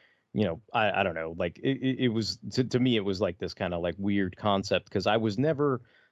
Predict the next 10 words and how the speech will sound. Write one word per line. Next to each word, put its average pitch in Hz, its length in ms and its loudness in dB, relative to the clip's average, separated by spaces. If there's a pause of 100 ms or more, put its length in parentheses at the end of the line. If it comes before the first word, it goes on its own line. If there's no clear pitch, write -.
I, 123 220 -2
I 131 100 0
never 147 300 2
paid 151 280 0
attention 104 720 -2
to 90 100 -6
those - 280 -6
books. - 460 -6 (320)
So, 110 460 0
so 98 380 0